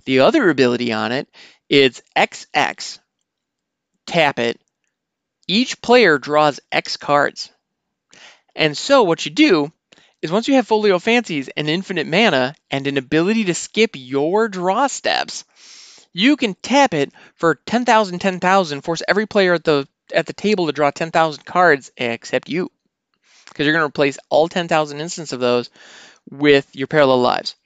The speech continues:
So if somebody blows up Parallel Lives, the re-, end result is everybody dies. <laughs> Like, everybody loses. But if nobody can touch Parallel Lives,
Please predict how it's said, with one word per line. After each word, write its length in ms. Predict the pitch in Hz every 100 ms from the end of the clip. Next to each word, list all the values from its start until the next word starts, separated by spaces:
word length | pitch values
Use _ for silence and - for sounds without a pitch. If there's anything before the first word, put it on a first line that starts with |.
| _ - -
So 160 | -
if 80 | 214
somebody 220 | 277 349
blows 220 | 262 247 226
up 120 | 196
Parallel 340 | 202 196 170
Lives, 420 | 156 156 202 220 - _ _ _ _
the 100 | 175
re-, 120 | 170
end 140 | 202 233
result 280 | 208 214 202
is 260 | 180 151 - _ _ _ _ _ _
everybody 380 | 175 165 147 135
dies. 300 | 123 60 - _ _
<laughs> 80 | 202 - - - -
Like, 360 | 208 196 170 165 -
everybody 340 | 165 180 170
loses. 340 | 147 139 95 - - - -
But 280 | 160 220 -
if 120 | -
nobody 280 | 143 151 190
can 80 | 190
touch 180 | 190
Parallel 300 | - 165 160
Lives, 420 | 165 226 180 156